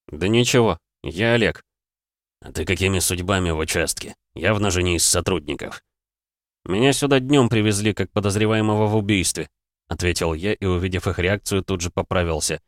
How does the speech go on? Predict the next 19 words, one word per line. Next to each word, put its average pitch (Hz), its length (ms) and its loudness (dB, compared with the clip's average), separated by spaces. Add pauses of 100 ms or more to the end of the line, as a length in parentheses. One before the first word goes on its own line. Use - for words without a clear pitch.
(440)
"Да 95 200 0
зомби 120 400 2
я 110 200 2
убил, 101 280 2
зомби. 90 420 0 (300)
Просто 101 280 -2
весь 127 200 2
этот 120 240 0
пиздец 117 440 0
тогда 110 260 2
только 117 260 2
начинался, 110 640 2 (200)
поэтому 101 360 2
мне, 107 200 2
как - 180 -6
понимаете, 104 460 2
никто 101 260 0
не 101 100 0
поверил". 95 540 0